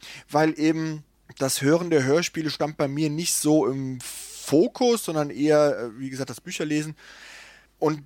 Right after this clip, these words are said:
dann ist es bei mir so, ich kann nicht so auf Standby mal so ein bisschen schreiben, sondern es muss dann einmal so ein Hallo-Wach-Moment geben, wo man sagt, man schreibt. Dann hatte ich mal eine lange Zugfahrt, dann dachte ich mir, jetzt guckst du mal, wie sich das anfühlt, wenn du anfängst zu schreiben.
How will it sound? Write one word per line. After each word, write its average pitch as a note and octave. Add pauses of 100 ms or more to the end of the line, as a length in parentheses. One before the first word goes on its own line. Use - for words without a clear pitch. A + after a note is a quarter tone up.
dann -
ist C#4
es G#3
bei G#3+
mir G3+
so, F#3+ (220)
ich - (200)
kann E3+
nicht G#3
so F3+
auf D3
Standby C#3+
mal F3
so C#3+
ein C3
bisschen F3
schreiben, D3+
sondern D3
es C3
muss D#3
dann D3+
einmal D3
so C#3
ein B2+
Hallo-Wach-Moment D#3
geben, D3
wo C#3+
man C#3
sagt, C3+
man B2
schreibt. D3+
Dann C#3
hatte C3+
ich D3
mal C#3
eine C3
lange C3+
Zugfahrt, E3
dann C#3
dachte C#3
ich -
mir, C#3 (300)
jetzt B2+
guckst -
du -
mal, E3+
wie D3+
sich -
das -
anfühlt, F3+
wenn D3
du C#3+
anfängst D3+
zu C#3
schreiben. A2+